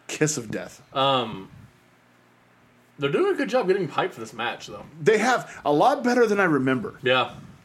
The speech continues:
Speaker 1: I remember just being like, "Mm, I don't know." This has been a good,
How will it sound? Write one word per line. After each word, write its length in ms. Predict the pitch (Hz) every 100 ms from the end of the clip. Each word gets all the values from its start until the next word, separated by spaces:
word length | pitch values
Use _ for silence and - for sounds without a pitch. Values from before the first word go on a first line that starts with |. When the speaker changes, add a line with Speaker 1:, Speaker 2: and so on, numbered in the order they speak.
| -
Speaker 1:
I 80 | 117
remember 400 | 185 240 240 190
just 120 | -
being 120 | 214
like, 180 | 180 131 147
"Mm, 340 | 185 202 208
I 120 | 196
don't 340 | 202 196 202 185
know." 60 | 180 - - -
This 180 | 156 196
has 120 | 269
been 160 | 180 214
a 60 |
good, 480 | 147 - 143 147 147